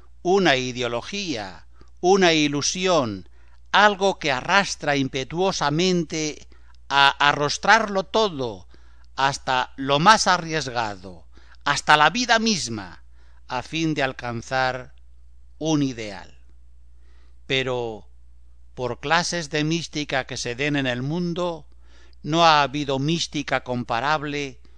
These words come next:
con la que suscita Jesucristo, por el que tantos hombres y tantas mujeres se han abrazado con toda clase de heroísmos.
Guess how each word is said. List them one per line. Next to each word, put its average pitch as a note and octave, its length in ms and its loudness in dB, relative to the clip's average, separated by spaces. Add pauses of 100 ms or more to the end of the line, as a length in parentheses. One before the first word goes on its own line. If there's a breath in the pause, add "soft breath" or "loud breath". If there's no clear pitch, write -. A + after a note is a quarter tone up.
(200 soft breath)
con C3 260 0
la B2 140 2
que B2 120 -8
suscita C#3 600 -4
Jesucristo, A#2+ 960 -10 (800 soft breath)
por C#3+ 180 2
el C#3+ 140 2
que C#3+ 160 -4
tantos F3+ 560 2
hombres D#3+ 680 0
y C#3+ 180 -4
tantas D#3+ 560 0
mujeres D#3+ 840 -4 (420 soft breath)
se C3 280 0
han D3 180 4
abrazado C#3 800 0
con C3+ 300 -2
toda F3 360 0
clase D#3+ 460 -6
de B2+ 140 -8
heroísmos. G2 1080 -8